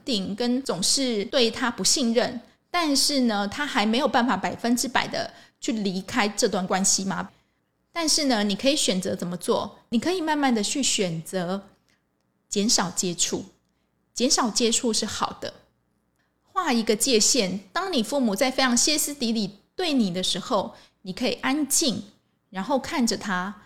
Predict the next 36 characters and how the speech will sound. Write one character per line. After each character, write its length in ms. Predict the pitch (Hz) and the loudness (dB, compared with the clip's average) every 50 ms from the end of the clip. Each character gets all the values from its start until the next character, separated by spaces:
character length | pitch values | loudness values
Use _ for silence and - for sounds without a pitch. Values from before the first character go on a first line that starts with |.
| _ _ _ _ - | _ _ _ _ -8
跟 140 | - 233 | -4 0
他 140 | 240 254 254 | 2 2 2
讲 220 | 247 - - - - | 2 0 -2 0 0
说 540 | - - - 202 190 190 190 185 190 - - _ _ - | -2 0 2 0 2 2 0 -2 -4 -10 -20 _ _ -4
，“这 140 | - 269 | 0 2
是 160 | 262 - - 226 | 2 4 4 2
我 120 | 190 190 | 0 -2
的 120 | 165 175 | -4 -6
决 240 | 170 - - 180 170 | -6 -4 -4 -4 -4
定， 320 | 180 - 233 - - 202 - _ _ _ _ _ _ | -2 -2 -2 -2 -2 -6 -12 _ _ _ _ _ _
我 160 | - 196 170 - | -10 -8 -8 -6
自 240 | - - 240 226 | -6 -4 -4 -2
己 180 | - - - 202 | -2 -2 -4 -6
负 200 | - - 214 175 | -6 -8 -8 -8
责。” 400 | 165 - - - - - 214 208 - _ _ _ _ _ _ _ _ _ _ _ _ _ _ _ _ - | -6 -8 -8 -8 -8 -8 -10 -10 -12 _ _ _ _ _ _ _ _ _ _ _ _ _ _ _ _ -6
那 120 | 294 294 | -4 -2
在 160 | 285 330 294 | 0 2 2
心 260 | 269 - - 320 330 | 4 2 2 2 2
灵 220 | 294 262 226 240 240 | 2 4 4 4 4
切 200 | - - 269 247 | 4 4 2 4
割 160 | - 247 254 | 6 4 4
上， 360 | 254 - 247 208 180 196 202 - - - _ _ | 4 4 4 2 2 0 -6 -12 -14 -20 _ _
也 180 | - 208 214 226 | -6 -2 -2 0
请 440 | 226 - - - 240 220 247 294 320 | 2 4 4 4 6 4 4 4 2
你 300 | 302 240 185 - - - - _ | 0 0 0 -2 -6 -12 -14 _
切 220 | - - 311 311 | -2 0 0 2
割 140 | 311 311 311 | 2 2 2
这 160 | - 311 285 | 4 4 2
一 20 | 247 | 4
段 220 | 285 262 240 226 | 4 4 2 4
关 220 | 233 269 269 277 | 4 4 4 6
系， 380 | 277 - - 233 185 - 208 - - _ _ _ _ - | 4 2 2 2 0 -2 -4 -8 -14 _ _ _ _ -2
告 180 | 302 302 285 | 0 0 0
诉 180 | 277 285 285 262 | 2 0 -2 -2
自 160 | 269 269 247 | 0 -2 -4
己 360 | - - - 170 - - - | -2 -2 -4 -4 -4 -6 -12